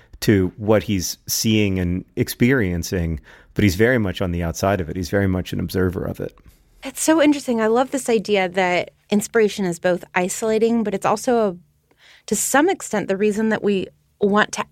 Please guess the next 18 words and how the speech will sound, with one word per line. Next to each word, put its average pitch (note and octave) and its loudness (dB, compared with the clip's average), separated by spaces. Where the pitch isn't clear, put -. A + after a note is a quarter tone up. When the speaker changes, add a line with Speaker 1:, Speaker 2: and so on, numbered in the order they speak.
Speaker 2:
act G#3+ -2
on F#3+ -4
our F3 -2
inspiration E3 -2
is F3+ 2
in F#3 2
order E3+ 2
to D#3+ -2
connect, - -4
right? A#2+ 4
Speaker 1:
Mm-hmm. G2 0
Speaker 2:
Being A#3 4
inspired, F#3 0
I F3 -6
think, G#3+ -4
to F3+ -8
some F#3+ -2
extent, D#3+ -2